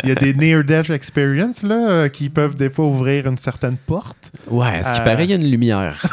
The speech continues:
Speaker 2: <laughs> Les gens disent ça pour vrai.
Speaker 1: Jesus,
Speaker 2: Ok.
Speaker 1: c'est
Speaker 2: Who
Speaker 1: Jesus.
Speaker 2: knows, c'est Jesus. Euh,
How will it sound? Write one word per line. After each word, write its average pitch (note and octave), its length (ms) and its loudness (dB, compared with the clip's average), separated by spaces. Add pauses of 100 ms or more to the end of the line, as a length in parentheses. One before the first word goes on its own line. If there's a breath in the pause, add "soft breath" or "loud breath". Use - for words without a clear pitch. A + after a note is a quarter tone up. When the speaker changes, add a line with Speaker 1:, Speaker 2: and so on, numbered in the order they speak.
(120)
Speaker 2:
<laughs> G#2 260 -6
Les G#2 140 2
gens C#3+ 220 2
disent A2+ 300 -4
ça - 200 -6
pour B2+ 280 -2
vrai. A2 220 -6
Speaker 1:
Jesus, A2+ 340 -6
Speaker 2:
Ok. B2+ 40 -6 (320)
Speaker 1:
c'est A2+ 80 -12
Speaker 2:
Who G2+ 120 -8
Speaker 1:
Jesus. A#2+ 120 2
Speaker 2:
knows, G2+ 220 2
c'est G#2 200 -2
Jesus. - 480 -4 (540 loud breath)
Euh, A2 260 4